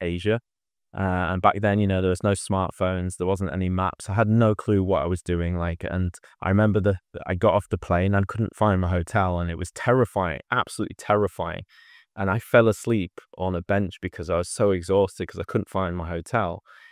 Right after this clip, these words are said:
And then I woke up to an army guy pointing a rifle in my face, going, "You, get up, get up." And I'm like, "Holy shit, I've never seen a gun in my life." You know, I'm from the U K, so it was terrifying.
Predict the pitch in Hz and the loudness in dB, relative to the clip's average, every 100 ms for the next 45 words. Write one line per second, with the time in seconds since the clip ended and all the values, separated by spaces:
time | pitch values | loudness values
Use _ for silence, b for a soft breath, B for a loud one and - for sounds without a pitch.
0 | B - 104 110 110 117 120 - 107 - | B -4 0 2 6 6 4 2 0 -2
1 | - 104 101 98 90 - 98 98 98 113 | -2 0 0 -2 -4 -6 -8 -2 2 2
2 | 113 92 92 82 82 82 - - 107 98 | 2 0 -4 -6 -8 -12 -6 -2 0 -2
3 | 87 95 107 - 98 90 85 85 - 95 | -2 -2 -2 -2 -6 -6 -6 -4 -2 -2
4 | 90 - - 110 110 190 240 160 214 - | -4 -12 -12 -10 -4 2 2 2 0 0
5 | 165 - 202 - 156 117 110 117 117 98 | -2 -2 -4 -2 -2 0 0 2 2 0
6 | 85 - 175 113 - - 143 113 135 135 | -2 -8 -10 -12 -10 -4 -2 0 0 2
7 | 135 - 110 101 113 101 90 90 87 85 | 0 0 -2 0 -2 -2 -6 -6 -8 -10
8 | - b b - 95 92 117 104 98 95 | -14 b b -8 -6 -4 -4 -2 -2 -4
9 | 98 85 - - 101 - 165 165 - 92 | -6 -6 -8 -12 -12 -4 -2 -2 -6 -10
10 | 90 | -12